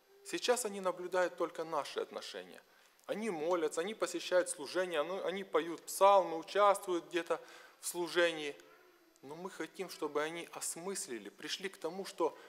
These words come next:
каждый из них нуждается в личном спасителе. Каждый из них должен иметь личные отношения с Богом. Каждый из них должен быть уверен в своем спасении, что они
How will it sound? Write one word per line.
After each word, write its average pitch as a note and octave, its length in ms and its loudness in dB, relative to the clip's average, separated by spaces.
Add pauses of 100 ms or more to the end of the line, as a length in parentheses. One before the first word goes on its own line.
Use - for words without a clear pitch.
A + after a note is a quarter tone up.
(240)
каждый F#3+ 400 4
из F3 80 -2
них G3+ 180 -6
нуждается F3+ 520 4
в D3 100 -6
личном G3 460 -2
спасителе. - 800 -4 (420)
Каждый G3+ 480 6
из F#3 120 -6
них A3 260 -4
должен G3 260 4
иметь F#3+ 240 -2
личные G3+ 480 0
отношения F#3+ 540 -2
с D#3+ 80 -8
Богом. A2+ 480 -2 (340)
Каждый G3+ 380 4
из F#3+ 100 -4
них G#3+ 180 -4
должен G3 280 0
быть F#3+ 580 -4 (320)
уверен F#3+ 560 -2
в - 60 -4
своем F#3+ 400 2
спасении, F#3 760 2
что - 220 0
они F#3 280 0